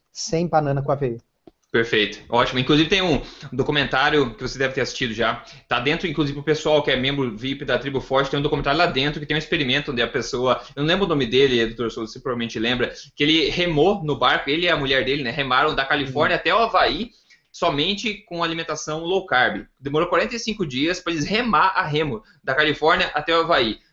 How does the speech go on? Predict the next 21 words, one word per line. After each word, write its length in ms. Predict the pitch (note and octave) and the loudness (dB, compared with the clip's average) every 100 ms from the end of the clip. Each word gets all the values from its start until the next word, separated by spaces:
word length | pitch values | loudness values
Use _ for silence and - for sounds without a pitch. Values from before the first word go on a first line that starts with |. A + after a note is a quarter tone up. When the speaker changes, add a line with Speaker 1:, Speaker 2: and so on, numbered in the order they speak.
| - | -6
Speaker 2:
né, 180 | B2+ C3+ | -4 -4
todo 180 | D#3+ E3 | -4 -4
esse 120 | - | -2
período, 320 | E3 C#3 E3 | -2 0 -2
e 80 | F#3+ | -4
fizeram 460 | A3+ E3+ E3+ F#3 G#3 - | -4 0 2 2 0 -4
isso 380 | D#3 D#3 F3+ - | -6 -4 -8 -6
low 220 | C#3 D3 | -2 0
carb. 280 | C3 B2+ C#3 | 2 2 2
Então, 260 | C#3+ G#3+ | 2 2
é, 80 | G3+ | 2
então 160 | - F3+ | 0 -2
é 140 | G#3 | -2
fato 580 | - - D#3+ G3 - F3+ - _ | -2 0 2 2 0 -4 -6 _
que 80 | - | -4
a 40 | |
performance 560 | D3+ C#3+ - D3 D3 D3 | 0 -2 -2 -4 -4 -6
low 140 | D3 | -6
carb 320 | - B2 B2+ B2+ | -2 0 0 -4
está 320 | C#3+ - C#3 | -8 -2 0
aí. 240 | B2 A#2+ | 2 -2